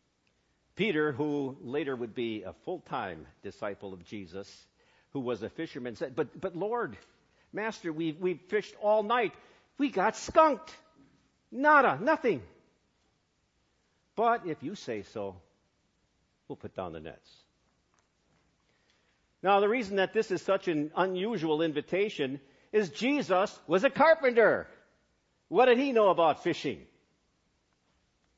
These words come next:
He was talking to experienced commercial fishermen. And he was asking them to break all fishing rules.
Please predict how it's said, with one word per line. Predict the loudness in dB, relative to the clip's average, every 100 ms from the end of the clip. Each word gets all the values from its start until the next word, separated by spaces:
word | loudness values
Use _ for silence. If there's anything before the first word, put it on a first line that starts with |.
| _ _ _ _ _ _ _ _ _ _ _ _ _ _ _ _ _ _ _ _ _ _ _ _ _ _ _ -10
He | -6
was | -4
talking | -4 -6 -6
to | -8 -6
experienced | -6 -10 -6 -4 -4 -6 -12 -14
commercial | -8 -8 -8 -10
fishermen. | -8 -10 -10 -16 -16 _ _ _ _ _ _ _ _ _ _
And | 0 2
he | 2
was | 0 2
asking | 2 0 -6 -6 -4
them | -4 -4
to | -4
break | 0 0 0 -4 -20 _
all | 2 6 6 6 4
fishing | 0 -2 -2 -4 0
rules. | 2 2 0 -4 -12 -20